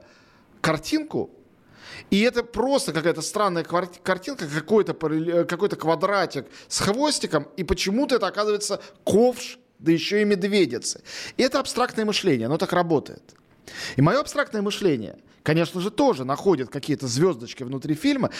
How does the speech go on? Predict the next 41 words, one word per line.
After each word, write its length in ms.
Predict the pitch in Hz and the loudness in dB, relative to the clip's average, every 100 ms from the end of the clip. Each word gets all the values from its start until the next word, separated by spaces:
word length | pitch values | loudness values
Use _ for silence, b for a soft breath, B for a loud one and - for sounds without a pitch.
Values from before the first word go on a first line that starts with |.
| B | B
и 80 | 311 | 0
как-то 300 | 302 285 254 | 2 -2 -4
их 80 | 202 | -4
соединяет. 720 | - 214 208 233 156 113 104 | -2 0 0 2 2 0 -2
Вот 140 | 139 | -4
как 180 | 160 196 | -2 -2
мы 100 | 175 | -2
на 140 | 170 175 | 2 2
рисунках 440 | 180 226 190 139 | 2 0 -2 2
детских 320 | 139 - 123 | 2 0 -2
соединяем 540 | - 147 170 180 127 135 | 0 2 4 2 0 -2
циферки, 460 | 269 277 - 117 B B | -6 -4 -4 -6 B B
чтобы 240 | - 170 | -2 0
что-то 220 | - 262 | 0 -2
получилось 500 | 208 175 175 214 202 | 2 4 4 2 2
понятное. 580 | - 190 147 - - - _ B B B | 2 0 0 -2 -12 -20 _ B B B
Но 140 | 135 165 | 2 2
я 80 | |
каждый 500 | 180 - 233 214 208 | 2 0 0 2 0
раз 380 | 196 165 107 - | 2 2 0 -6
наступаю 520 | 139 135 170 165 180 139 | -6 -4 -2 2 2 0
себе 240 | 135 135 | -2 -2
на 100 | 135 | -2
хвост 400 | - 170 156 - | 2 4 4 0
и 40 | |
прикусываю 500 | 123 151 175 139 131 | -6 -4 -2 2 4
язык 280 | 139 190 269 B B | 4 4 0 B B
со 120 | 151 | 0
словами, 500 | 143 165 165 117 - B - | 4 4 4 0 -6 B -4
что 140 | 160 | -2
это 100 | 160 | 0
моя 380 | 160 175 180 214 | 0 0 2 0
конструкция. 680 | 180 165 - 156 - - - - B | -2 -6 -2 -2 -2 -10 -14 -20 B
Чтобы 280 | - 160 170 | -2 0 4
мне 180 | 208 233 | 4 2
спокойнее 500 | - 156 185 156 135 | 0 -2 2 2 2
жилось, 360 | 127 202 269 156 | 0 0 2 2
я 80 | |
выстроил 340 | 143 226 175 156 | 2 0 2 0
это 140 | - | 0
так. 200 | 135 - | -4 -4